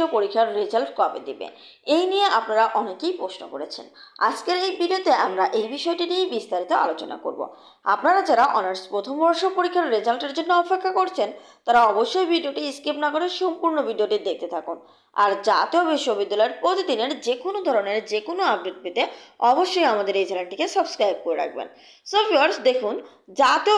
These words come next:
বিশ্ববিদ্যালয় কিন্তু স্বাভাবিকভাবেই নব্বই দিনের মধ্যে রেজাল্ট প্রকাশ করে। তাহলে অনার্স প্রথম বর্ষের পরীক্ষা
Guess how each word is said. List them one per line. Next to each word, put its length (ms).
বিশ্ববিদ্যালয় 640
কিন্তু 160
স্বাভাবিকভাবেই 720
নব্বই 360
দিনের 260
মধ্যে 180
রেজাল্ট 500
প্রকাশ 240
করে। 160
তাহলে 300
অনার্স 260
প্রথম 280
বর্ষের 320
পরীক্ষা 240